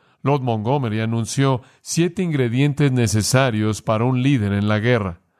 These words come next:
No tiene nada que ver con la iglesia o cosas espirituales, pero estas son las cosas que él buscó para un líder en la guerra. Él debe tener la capacidad de sentarse y evitar sumergirse en los detalles.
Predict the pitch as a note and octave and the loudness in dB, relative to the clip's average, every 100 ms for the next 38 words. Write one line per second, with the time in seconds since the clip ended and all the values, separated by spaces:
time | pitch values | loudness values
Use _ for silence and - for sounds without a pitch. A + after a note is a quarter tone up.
0 | _ _ _ - E3 E3 C3 B2 A#2 A2+ | _ _ _ -6 -2 0 2 0 0 0
1 | B2 F3 - A#2+ A2 G#2 C3 C#3 - G#2+ | 0 0 0 0 0 0 0 0 0 -2
2 | A2 B2+ A#2 G2 F#2+ A2+ G#2 - D3 C#3+ | 0 0 0 -2 -2 -2 -2 2 2 2
3 | G#2 G#2+ - _ _ _ _ - E3+ G#3 | -4 -8 -14 _ _ _ _ -4 -2 0
4 | G3+ C#3 D#3 D3 A#2+ - F3+ B2+ A#2 - | -2 0 0 0 0 -2 -2 0 -2 -2
5 | - C#3 C3 A2+ G#2+ - C#3+ C#3+ G2+ - | -2 0 0 -2 -4 -2 0 2 0 -6
6 | _ _ _ _ _ A#2+ A#2+ C3 C#3+ B2+ | _ _ _ _ _ -2 0 0 0 0
7 | G#2 G#2 A2 B2+ B2 F#2+ - _ _ _ | 0 -2 0 0 0 -4 -10 _ _ _
8 | _ _ _ C3+ C3+ C3+ C3 A#2 G2 - | _ _ _ -2 0 0 0 0 -2 -4
9 | A#2 B2+ B2+ G#2+ G#2+ A2+ A2+ A#2 B2+ A#2 | -2 0 0 0 -2 -2 0 0 0 -2
10 | - G2+ F#2 A2+ A#2 D#3 C#3+ A#2 G#2 - | -2 -4 0 0 0 -4 -4 -2 -4 -2
11 | A#2+ A#2+ A2+ G2 - _ _ _ _ _ | 0 0 0 -6 -12 _ _ _ _ _
12 | _ _ _ _ _ _ - C#3 B2 G2+ | _ _ _ _ _ _ -4 -2 0 -2
13 | - C3 A#2+ - A#2+ A2 G2+ A#2 A2 G#2+ | 0 -2 0 0 0 0 0 2 2 4
14 | G2+ - G#2+ A2 C#3+ D#3+ - | 0 0 0 2 0 -4 -8